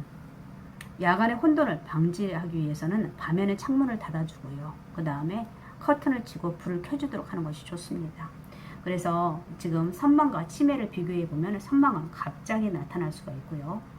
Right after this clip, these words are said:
치매는 서서히 나타납니다. 그리고 선망은 급성 질환으로 보고, 어, 지-, 만성은 서서히,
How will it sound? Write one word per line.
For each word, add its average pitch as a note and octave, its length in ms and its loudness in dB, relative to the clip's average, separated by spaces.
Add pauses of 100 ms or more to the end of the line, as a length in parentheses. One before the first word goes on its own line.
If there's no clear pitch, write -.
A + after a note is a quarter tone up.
(200)
치매는 A#3 380 2
서서히 B3 520 -2
나타납니다. D#3+ 720 -6 (520)
그리고 F3+ 460 0
선망은 B3+ 480 2
급성 G#3 420 0
질환으로 F#3+ 460 0
보고, G#3 340 -6 (340)
어, D#3 260 4
지-, - 160 -12
만성은 E3+ 600 2 (100)
서서히, G#3+ 640 0